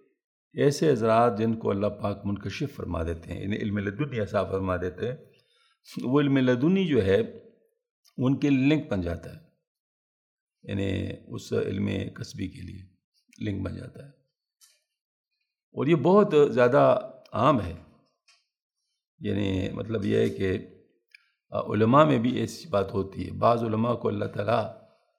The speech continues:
علم لدنی اس طرح حاصل کر دے، کروا دیتے ہیں کہ وہ ان کے علم کسبی میں چھپ جاتا ہے، تو لوگ اس کو بہت بڑا عالم سمجھتے ہیں کہ اس کو تو بہت ساری چیزوں کا پتہ ہوتا ہے، حالانکہ وہ اس، اس علم کے اندر علم لدنی چھپا ہوتا ہے۔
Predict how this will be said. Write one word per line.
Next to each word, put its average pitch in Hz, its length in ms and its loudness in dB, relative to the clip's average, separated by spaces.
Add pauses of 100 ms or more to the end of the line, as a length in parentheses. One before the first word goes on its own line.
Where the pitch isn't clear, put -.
(360)
علم 113 200 0
لدنی 127 400 2
اس 139 140 0
طرح 127 100 2
حاصل 120 300 0
کر 107 140 -2
دے، 113 360 -2 (100)
کروا 110 280 -2
دیتے 113 320 -2
ہیں 147 260 -6 (680)
کہ 135 80 -4
وہ 156 340 2
ان 151 100 -2
کے 160 160 0
علم 147 180 2
کسبی 170 320 -2
میں 160 120 2
چھپ 156 240 -4
جاتا 92 280 0
ہے، 92 140 -10 (1200)
تو 127 120 -2
لوگ 160 200 4
اس 160 120 0
کو 165 100 -2
بہت 143 220 4
بڑا 120 220 8
عالم 143 260 6
سمجھتے 101 440 -2
ہیں 110 240 -4
کہ - 80 -8
اس 110 160 -2
کو 117 80 -2
تو 107 80 -2
بہت 113 240 2
ساری 107 160 -2
چیزوں 104 260 -6
کا 98 80 -8
پتہ 107 260 -4
ہوتا 95 220 -4
ہے، 98 40 -10
حالانکہ 123 380 -2
وہ 117 400 -2 (600)
اس، - 220 -6 (100)
اس - 220 -4
علم 127 240 2
کے 113 360 0 (240)
اندر 110 360 0 (320)
علم 104 220 -2
لدنی 98 360 -4
چھپا - 260 -12
ہوتا - 180 -18
ہے۔ - 60 -20